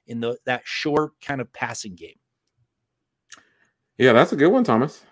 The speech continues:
Speaker 2: Um, yeah, and as you mentioned, Sutton was involved early in the offense, um,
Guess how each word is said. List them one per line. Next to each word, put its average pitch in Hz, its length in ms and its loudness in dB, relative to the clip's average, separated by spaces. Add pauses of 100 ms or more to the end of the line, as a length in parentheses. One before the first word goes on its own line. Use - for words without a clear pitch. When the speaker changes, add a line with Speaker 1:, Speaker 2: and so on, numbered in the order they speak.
(100)
Speaker 2:
Um, 120 520 4 (180)
yeah, 139 180 6
and 127 340 2 (400)
as 110 200 -4
you 120 60 -6
mentioned, 127 360 -2
Sutton 131 400 -2
was 123 560 -4 (260)
involved 104 480 -4
early 113 340 -4
in 107 120 -6
the 101 80 -6
offense, 98 720 -10 (180)
um, 90 500 -12